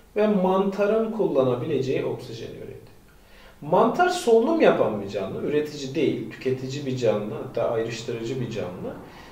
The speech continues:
Bitkinin ürettiği oksijeni kullanarak karbondioksit üretiyor.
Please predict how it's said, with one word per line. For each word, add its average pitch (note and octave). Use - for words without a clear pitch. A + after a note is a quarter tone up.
Bitkinin C4+
ürettiği C4+
oksijeni A#3+
kullanarak B3
karbondioksit A3+
üretiyor. A2